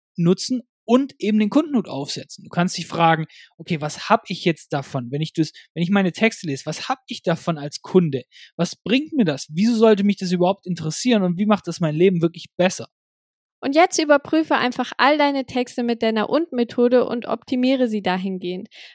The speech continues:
Speaker 2: Weil du wirst dann einfach zusehen, wie deine Conversions steigern und sich zum Beispiel mehr Menschen auf deine Liste eintragen oder auch mehr Menschen deine Beratungsgespräche buchen.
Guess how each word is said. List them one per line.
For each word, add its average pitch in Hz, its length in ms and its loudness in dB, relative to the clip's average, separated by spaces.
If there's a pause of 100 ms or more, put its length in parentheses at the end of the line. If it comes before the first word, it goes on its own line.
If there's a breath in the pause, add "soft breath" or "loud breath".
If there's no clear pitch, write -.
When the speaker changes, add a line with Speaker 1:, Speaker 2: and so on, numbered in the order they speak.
Speaker 2:
Weil 262 360 4
du 294 180 -2
wirst 349 220 4
dann 302 100 0
einfach 269 380 0
zusehen, 294 500 2
wie 262 100 0
deine 277 340 0
Conversions 247 600 -2
steigern 269 580 0
und 247 220 -2
sich 262 260 -2
zum 247 140 -4
Beispiel 240 300 2
mehr 247 160 2
Menschen 254 340 -2
auf 240 180 -4
deine 233 260 0
Liste 277 360 0
eintragen 214 760 -2
oder 226 380 2
auch 233 180 4
mehr 240 220 0
Menschen 247 360 -2
deine 233 220 0
Beratungsgespräche 233 1120 -2
buchen. 185 380 -6